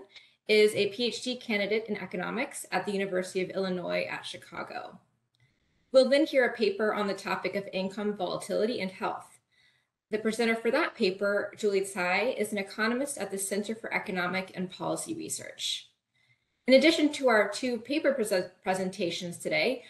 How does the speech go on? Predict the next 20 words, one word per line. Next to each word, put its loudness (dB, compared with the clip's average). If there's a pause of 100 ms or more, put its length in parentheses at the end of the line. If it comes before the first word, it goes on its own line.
(200)
we 2
are 6
lucky 0
to 2
have 0
subject 2
matter 0
experts -2
from 0
both 0
U 2
S -2
Census -6
Bureau -2
and 2
the 2
Centers -2
for -6
Disease -4
Control -6